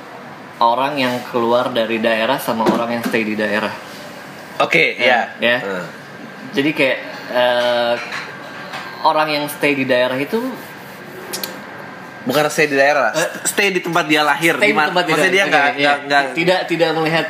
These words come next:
Speaker 1: tidak melihat
Speaker 2: tidak memperlebar perspektif.
Speaker 1: Orang lain ya. Memang,
Speaker 2: Hmm.
Speaker 1: eh, apa ya, le-, lebih drama dibanding, dibanding, dibanding orang-orang yang, yang pergi keluar dari daerahnya sih menurut gue sih. Memang,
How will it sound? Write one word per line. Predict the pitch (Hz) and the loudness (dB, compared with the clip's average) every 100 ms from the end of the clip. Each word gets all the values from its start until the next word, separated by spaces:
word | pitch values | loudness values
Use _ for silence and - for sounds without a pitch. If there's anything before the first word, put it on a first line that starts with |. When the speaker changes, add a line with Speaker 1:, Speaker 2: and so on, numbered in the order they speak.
| - | -4
Speaker 1:
tidak | - 143 147 | 0 2 2
melihat | 143 143 | 2 2
Speaker 2:
tidak | 147 147 | 4 4
memperlebar | 151 151 147 143 139 143 | 2 2 2 4 4 2
perspektif. | 139 - 135 147 127 | 0 -2 0 2 2
Speaker 1:
Orang | 127 | 2
lain | 127 | 0
ya. | 113 117 | -2 -4
Memang, | 151 180 | -2 -2
Speaker 2:
Hmm. | 185 170 - - - - - - - - - - - - - - - - - - - - - - - | -2 -8 -10 -14 -16 -12 -12 -12 -16 -10 -10 -10 -16 -16 -16 -16 -16 -16 -16 -16 -16 -16 -16 -16 -10
Speaker 1:
eh, | 185 - - - - - - - - - - | -6 -4 -6 -8 -8 -8 -8 -10 -12 -14 -4
apa | 202 214 | 0 2
ya, | 147 143 | 2 0
le-, | 165 190 - | -2 -6 0
lebih | 190 175 170 | 2 2 0
drama | 143 139 156 185 185 | 2 4 4 4 0
dibanding, | 170 147 143 151 147 151 | 2 2 2 0 0 0
dibanding, | 143 143 143 147 147 147 147 151 | 2 4 2 2 -2 -2 0 0
dibanding | 143 135 139 143 | 2 4 2 2
orang-orang | 135 143 139 143 143 | 2 4 4 2 2
yang, | 139 143 143 | 0 0 0
yang | 139 143 139 - | 0 0 -4 -4
pergi | - 147 135 147 | 0 0 2 2
keluar | 151 147 147 143 | 2 2 2 2
dari | 135 139 | 0 2
daerahnya | 127 127 190 185 | 2 2 0 0
sih | 135 | -2
menurut | 113 107 | -2 -2
gue | 107 | -2
sih. | 113 110 | -2 -2
Memang, | 127 156 | -2 -2